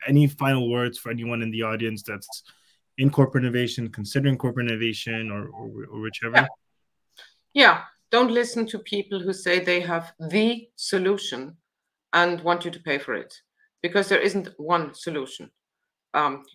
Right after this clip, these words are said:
Speaker 2: there's a couple of things you have to do, and it depends a bit on what your company is and, and what industry you're in.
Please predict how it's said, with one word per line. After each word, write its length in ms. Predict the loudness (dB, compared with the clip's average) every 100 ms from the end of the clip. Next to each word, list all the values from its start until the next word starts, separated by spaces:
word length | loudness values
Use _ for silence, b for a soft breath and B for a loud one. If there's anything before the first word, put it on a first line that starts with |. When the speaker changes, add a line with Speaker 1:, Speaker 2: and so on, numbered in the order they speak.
| -2
Speaker 2:
there's 220 | -2 -2
a 40 |
couple 280 | -2 0 2
of 100 | 0
things 240 | -2 -4 -2
you 80 |
have 220 | -2 -2 -6
to 100 | -8
do, 280 | -6 -6 -6
and 160 | -6
it 120 | -6
depends 380 | -6 -8 -8 -8 -12
a 60 |
bit 340 | 0 0 0 -4
on 300 | -6 -6 -10 _ _ -2
what 200 | 0 0
your 80 | -2
company 420 | -2 -4 -4 -6
is 360 | -4 -6 -8 -10
and, 200 | -10 -10 -14 -12
and 220 | -12 -12 -20 -20 -6
what 220 | -4 -2
industry 440 | -2 -4 -6 -8 -8
you're 200 | -8 -8
in. 160 | -12